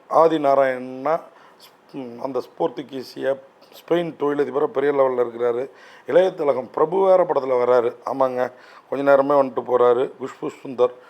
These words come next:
வசுந்தராங்கிற கேரக்டர்ல தொழிலதிபருடைய மனைவியா, அவருக்கும் அடங்காத ஒரு மனைவியா அம்சமா நடிச்சிருக்கிறாங்க. ராஜா வரதராஜங்கிற கேரக்டர்ல சைலண்ட் கில்லரா படத்துல கலக்கியிருக்கிறாரு. சிவ் பண்டிட்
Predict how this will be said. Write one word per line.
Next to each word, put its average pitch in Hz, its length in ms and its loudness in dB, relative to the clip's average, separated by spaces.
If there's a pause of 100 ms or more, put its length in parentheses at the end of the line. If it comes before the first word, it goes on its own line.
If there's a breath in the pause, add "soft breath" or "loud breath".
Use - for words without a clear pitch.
(260 loud breath)
வசுந்தராங்கிற 139 680 2
கேரக்டர்ல 120 560 0 (340 loud breath)
தொழிலதிபருடைய 123 760 -2
மனைவியா, 123 580 0 (480 loud breath)
அவருக்கும் 131 600 0
அடங்காத 147 600 2
ஒரு 123 140 -2
மனைவியா 123 560 -2
அம்சமா 135 440 -2
நடிச்சிருக்கிறாங்க. 117 640 -6
ராஜா 131 440 4 (360 loud breath)
வரதராஜங்கிற 135 680 2
கேரக்டர்ல 120 500 -6 (140)
சைலண்ட் 170 340 2 (100)
கில்லரா 131 380 0 (320 loud breath)
படத்துல 123 240 0
கலக்கியிருக்கிறாரு. 123 720 0 (140)
சிவ் 160 220 -4
பண்டிட் 123 340 -6